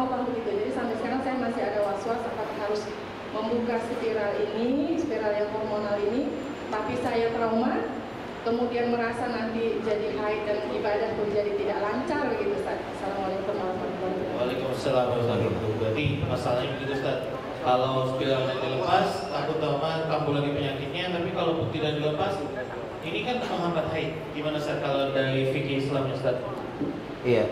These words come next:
Speaker 3: <clears throat> Eh, mengenai hal ini, haidnya menjadi tertunda ya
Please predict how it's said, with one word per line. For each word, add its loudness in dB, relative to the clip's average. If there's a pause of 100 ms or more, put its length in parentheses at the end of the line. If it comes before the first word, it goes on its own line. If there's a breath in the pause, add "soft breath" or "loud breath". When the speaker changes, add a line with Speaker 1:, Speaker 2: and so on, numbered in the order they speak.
(160)
Speaker 3:
<clears throat> 2 (320)
Eh, 8 (320)
mengenai 6
hal 8
ini, 4 (2750)
haidnya 6 (320)
menjadi 6
tertunda 6
ya 2